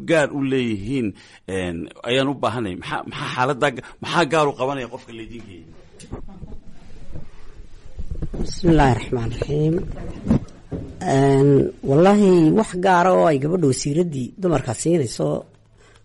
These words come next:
Speaker 2: mushaharooyin ay noo qortay, inuu jiro naas nuujin kale lama taalle. Laakiin teediise adoo soo tacbay, tacbay, tacbay,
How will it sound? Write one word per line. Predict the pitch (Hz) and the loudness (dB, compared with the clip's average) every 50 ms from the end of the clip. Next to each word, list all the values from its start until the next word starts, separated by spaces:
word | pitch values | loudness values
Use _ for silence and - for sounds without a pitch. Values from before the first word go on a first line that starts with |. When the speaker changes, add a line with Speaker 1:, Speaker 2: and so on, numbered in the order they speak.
| _ _ - | _ _ -12
Speaker 2:
mushaharooyin | - - - 135 147 165 196 190 175 165 | -8 -4 -2 2 4 6 8 8 8 8
ay | 151 | 6
noo | 160 165 160 | 4 4 2
qortay, | - - - - 151 | 0 -4 -2 0 2
inuu | 156 151 190 190 | 4 6 6 6
jiro | - - 175 170 165 | 6 6 4 4 4
naas | 156 147 139 - | 4 2 0 0
nuujin | - 151 156 151 - 156 | 0 -2 -2 -2 -2 -2
kale | - 156 123 135 | 0 0 0 2
lama | 160 180 190 | 2 0 0
taalle. | 185 - 104 104 135 165 175 139 123 - - - - - - - - - - - - | 0 -2 -2 0 0 0 0 -2 -4 -8 -18 -20 -20 -20 -20 -20 -20 -20 -20 -10 -2
Laakiin | - 139 147 151 151 - 226 240 214 | 2 4 4 4 4 4 2 2 4
teediise | - 226 214 208 233 - - - | 6 4 4 4 4 2 2 2
adoo | 143 180 208 226 | 2 4 4 2
soo | - - 202 202 220 | 2 4 4 2 2
tacbay, | - - - 135 151 165 190 190 | 2 -2 -6 -2 0 2 2 0
tacbay, | 190 180 - 143 156 190 190 | 0 -2 -4 -2 0 0 0
tacbay, | 190 - 139 120 151 185 202 | 0 -2 -6 -4 0 4 6